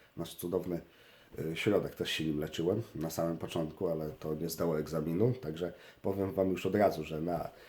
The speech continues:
na takie mocne, y, jakaś tam grypa czy angina, to Amol, paracetamol i ibuprofen nie zda egzaminu. Muszą tutaj już wskoczyć antybiotyki. Tak, antybiotyk musi wskoczyć i to musi być antybiotyk,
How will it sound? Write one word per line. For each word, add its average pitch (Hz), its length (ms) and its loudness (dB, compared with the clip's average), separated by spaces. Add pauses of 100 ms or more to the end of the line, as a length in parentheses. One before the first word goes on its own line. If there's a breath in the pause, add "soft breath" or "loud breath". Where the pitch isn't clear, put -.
(140 loud breath)
na 90 240 2
takie 95 320 2
mocne, 104 320 6
y, 80 800 0
jakaś 87 280 -2
tam 87 180 0
grypa 117 320 6
czy - 120 -2
angina, 98 420 0 (580 loud breath)
to 92 380 6 (360 loud breath)
Amol, 143 380 6
paracetamol 113 840 6
i 95 120 0
ibuprofen 95 760 2
nie 101 260 6
zda 80 180 -4
egzaminu. 90 680 2 (100)
Muszą 87 400 0
tutaj 80 260 -4
już 82 220 -6
wskoczyć 90 420 -4 (360 loud breath)
antybiotyki. 90 680 0
Tak, - 200 -12
antybiotyk 101 520 4
musi 82 220 -6
wskoczyć 107 520 0 (340 soft breath)
i - 80 -8
to 95 120 0
musi 90 200 0
być 85 160 -4
antybiotyk, 87 540 2